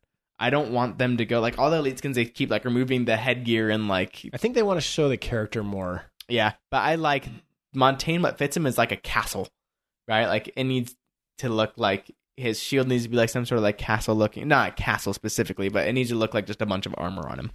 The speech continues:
Speaker 2: It would
Speaker 1: I
Speaker 2: be
Speaker 1: feel like
Speaker 2: cool if it was modeled after, like, the Bastille.
Speaker 1: Okay, yes.
Speaker 2: That'd be really cool, or some
Speaker 1: Yes.
Speaker 2: sort of, uh,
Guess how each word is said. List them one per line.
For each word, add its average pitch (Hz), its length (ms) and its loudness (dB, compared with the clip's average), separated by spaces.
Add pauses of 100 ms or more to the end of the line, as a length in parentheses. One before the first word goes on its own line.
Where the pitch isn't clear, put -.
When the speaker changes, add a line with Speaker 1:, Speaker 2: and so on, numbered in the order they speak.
(800)
Speaker 2:
It 143 100 -6
would 151 200 0
Speaker 1:
I 160 60 6
Speaker 2:
be 170 60 6
Speaker 1:
feel 104 160 4
like 87 220 2
Speaker 2:
cool 139 400 2
if 135 220 -6
it 139 60 4
was 120 160 0
modeled 117 380 0
after, 113 360 -4
like, 107 200 -4
the 107 80 -6
Bastille. 104 720 -4 (880)
Speaker 1:
Okay, 110 280 0
yes. 104 360 0 (420)
Speaker 2:
That'd 117 200 -2
be 113 80 0
really 107 260 0
cool, 104 460 -2
or 110 80 -2
some 113 200 -2
Speaker 1:
Yes. 98 140 2
Speaker 2:
sort 110 200 0
of, 104 260 -2
uh, 95 400 -2